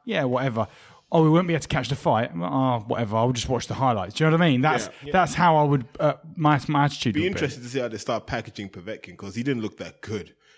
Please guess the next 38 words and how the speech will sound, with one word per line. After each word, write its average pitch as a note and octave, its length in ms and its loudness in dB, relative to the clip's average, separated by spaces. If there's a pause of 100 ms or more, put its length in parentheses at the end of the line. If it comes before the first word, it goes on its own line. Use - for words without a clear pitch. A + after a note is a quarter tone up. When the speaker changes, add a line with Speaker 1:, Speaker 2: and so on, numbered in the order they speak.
Speaker 3:
against G#2 300 -12
Price. G2+ 380 -6 (360)
But D3 100 -2
we'll D3+ 120 -2
start D3+ 280 -2
to C3+ 80 -2
hear C3+ 160 2
about A#2 200 -4
how A#2+ 160 0
he's A2+ 160 -2
a G#2 60 -8
two A#2+ 240 -2
thousand A2+ 460 -2
four A2 280 0
Olympian. G#2+ 540 -4
I G2 40 -6
think A#2 200 -8
he A2 80 -4
won G2 300 -4
gold F#2+ 560 -4
and F2 200 -10
he's F2+ 320 -10
this, G2 280 -6
he's F2+ 260 -10
that. G2 280 -6 (300)
Oh, A2+ 180 0
he, B2 500 -2
he B2 180 -8
brutally G#2 880 -2
knocked G#2 400 -6
out F#2+ 180 -4
Carlos G2 380 -4
Takam F2+ 520 -12 (280)
and G#2 160 -4
Joshua B2 380 0
couldn't F2 340 -12
do D#2+ 220 -12
that. C#2+ 340 -18